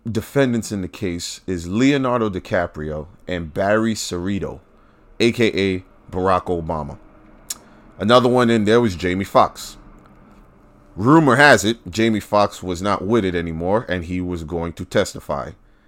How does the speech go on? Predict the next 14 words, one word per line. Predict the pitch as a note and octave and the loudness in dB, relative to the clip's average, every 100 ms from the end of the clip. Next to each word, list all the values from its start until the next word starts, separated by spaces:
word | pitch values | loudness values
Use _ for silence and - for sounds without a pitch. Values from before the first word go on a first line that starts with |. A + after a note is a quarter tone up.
| _ - | _ -16
The | D2+ | -10
second | - A2+ A2+ A2+ A2+ | -2 0 2 -2 -4
Jamie | F#2+ G#2 G#2 | -2 -2 -2
Foxx | - G2 - | 0 0 0
was | F#2+ | -6
going | F#2+ F2+ | -6 -6
to | |
testify, | - F2 - F2 D#2+ | -4 -6 -2 -2 0
all | F#2 G2 | 0 0
of | F#2 | -2
a | F2+ | -6
sudden, | - E2+ D#2+ D#2 - _ _ _ _ | -4 -4 -6 -10 -14 _ _ _ _
he | A2 G2+ | -4 -2
had | G2 G2+ G2 | 0 0 0